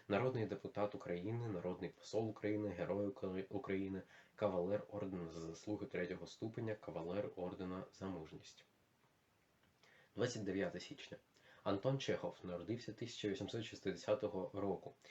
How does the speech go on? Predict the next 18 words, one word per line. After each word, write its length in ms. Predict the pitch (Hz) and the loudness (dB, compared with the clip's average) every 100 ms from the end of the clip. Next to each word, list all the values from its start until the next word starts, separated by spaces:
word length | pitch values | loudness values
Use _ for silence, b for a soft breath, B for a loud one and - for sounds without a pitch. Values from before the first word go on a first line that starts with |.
| B B B | B B B
письменник 460 | 127 - 127 135 - | -6 0 2 2 0
українського 500 | - 107 113 107 101 | 0 0 2 -2 -2
походження, 640 | - - 98 95 87 90 107 104 | -2 0 0 0 -4 -4 -6 -6
класик 360 | - 95 95 90 | 0 0 0 -6
світової 420 | 92 90 90 90 | -6 -2 0 0
літератури, 520 | 87 87 90 107 85 78 - - | 0 0 0 0 0 -4 -8 -2
лікар 340 | 98 107 90 | 0 0 0
за 120 | 85 | -2
фахом. 440 | 87 - - - 85 _ _ B B B B | -4 -6 -8 -10 -16 _ _ B B B B
Один 280 | 104 110 131 | 2 6 6
з 60 | 110 | 4
найвідоміших 640 | 98 95 117 113 107 92 | 2 2 2 0 0 -2
драматургів 580 | 87 87 87 107 - - | 0 0 2 0 -2 -10
світу, 380 | - 85 - - - | -8 -6 -6 -12 -14
реформатор 540 | - - 95 185 - | -12 -4 0 0 -2
театру. 420 | - 92 85 - - _ _ _ _ _ _ _ _ _ _ _ _ _ | -4 -4 -4 -8 -14 _ _ _ _ _ _ _ _ _ _ _ _ _
Тридцяте 420 | - 110 113 - | 0 4 4 2
січня. 360 | - - - | -6 -10 -8